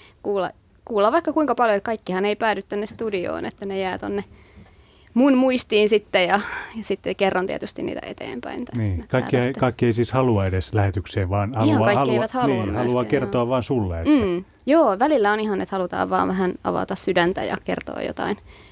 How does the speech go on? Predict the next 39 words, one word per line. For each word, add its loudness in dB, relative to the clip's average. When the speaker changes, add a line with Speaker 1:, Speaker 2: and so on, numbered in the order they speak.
Speaker 1:
eikä 4
edes -2
haluta -4
sitä -8
kertoa 0
koko 2
Suomelle, 2
mutta, -4
mutta -2
kyllä 2
todella 2
paljon 0
tulee, -2
tulee -2
niitä -4
soittoja, -4
että -8
halutaan 2
kertoa -2
näitä -4
omia 6
mieleenpainu-, 0
Speaker 2:
No 0
kerro -4
Speaker 1:
painuneita 2
Speaker 2:
sä 2
jo-, 6
Speaker 1:
juttuja. -2
Speaker 2:
kerro 0
sä -2
joku, 2
ko-, 2
koska 0
sä 4
oot 0
tämmönen 0
retkeilyharrastava -2
Speaker 1:
Niin. 6
Speaker 2:
ihminen. 2